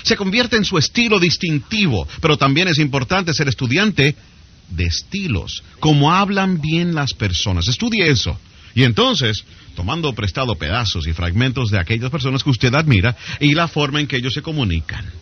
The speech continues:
Entonces, asegúrese de que todo eso, mezclado con lo suyo, se convierta en su propio estilo distintivo.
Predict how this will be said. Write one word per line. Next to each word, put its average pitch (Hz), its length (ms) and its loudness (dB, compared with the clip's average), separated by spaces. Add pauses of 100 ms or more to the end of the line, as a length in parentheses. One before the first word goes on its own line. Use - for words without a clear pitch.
(720)
Entonces, 196 920 0 (340)
asegúrese 135 540 0
de 110 120 0
que 101 140 0
todo 202 540 0
eso, 104 280 -2 (1120)
mezclado 110 380 -4
con 165 120 -2
lo 175 80 -2
suyo, 110 420 2 (640)
se 165 180 2
convierta 185 520 0
en 196 100 2
su 175 220 -2
propio 214 420 2
estilo 139 320 2
distintivo. 101 580 0